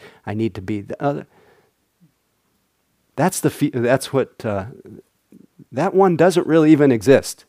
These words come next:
It's the imaginary version. It's the psychological version. It's one that we actually have to deal with and p-, and pay attention to, but it can't capture you.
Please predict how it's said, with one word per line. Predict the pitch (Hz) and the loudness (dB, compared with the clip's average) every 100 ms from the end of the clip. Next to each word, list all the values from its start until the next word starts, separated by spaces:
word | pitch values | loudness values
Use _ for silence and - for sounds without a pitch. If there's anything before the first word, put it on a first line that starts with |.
| _ | _
It's | 113 - | -14 -6
the | 135 | -2
imaginary | 127 139 147 120 117 110 | 2 4 2 2 0 -2
version. | 104 101 95 85 | -2 -6 -8 -14
It's | 80 | -16
the | - | -10
psychological | - 131 131 123 123 110 - 98 | 0 2 4 4 4 2 -6 -10
version. | 92 85 - | -10 -12 -12
It's | 107 - | -12 -2
one | 160 196 | 2 2
that | 185 | 4
we | 151 | 4
actually | 139 147 - 135 | 6 4 2 2
have | 131 | 0
to | 123 | 0
deal | 104 117 98 | -2 0 0
with | 87 - | -4 -10
and | - | -16
p-, | - _ _ _ _ | -18 _ _ _ _
and | 104 107 | -10 -8
pay | - 113 | -4 -4
attention | - 135 151 113 92 | -2 0 0 -2 -8
to, | 101 85 - _ _ - | -8 -10 -14 _ _ -8
but | 120 | -4
it | - | -4
can't | - 165 - | -6 -10 -10
capture | 113 87 - 71 | -12 -12 -14 -16
you. | 67 71 | -16 -20